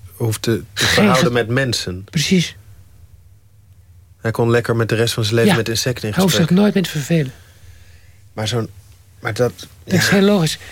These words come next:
Speaker 2: Kijk, al deze mensen zijn monomaan. En die monomanie, die, als we het even een woord mogen
Speaker 1: Mhm.
Speaker 2: gebruiken...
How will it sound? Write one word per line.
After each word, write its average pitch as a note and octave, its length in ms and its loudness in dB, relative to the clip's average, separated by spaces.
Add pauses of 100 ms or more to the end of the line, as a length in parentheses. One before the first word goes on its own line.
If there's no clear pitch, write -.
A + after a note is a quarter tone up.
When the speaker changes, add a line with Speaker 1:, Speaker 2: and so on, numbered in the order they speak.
Speaker 2:
Kijk, F#3 260 0
al G#3 200 2
deze G3 280 2
mensen D#3 260 0
zijn E3+ 120 2
monomaan. E3 500 2
En E3+ 120 2
die E3+ 120 2
monomanie, D#3+ 460 2
die, D#3 200 2 (340)
als - 80 -14
we C#3+ 60 -8
het - 60 -10 (140)
even C3+ 120 -2
een D3 240 0
woord D3+ 160 2
mogen C#3 140 2
Speaker 1:
Mhm. C#3+ 100 -6
Speaker 2:
gebruiken... D3 420 -4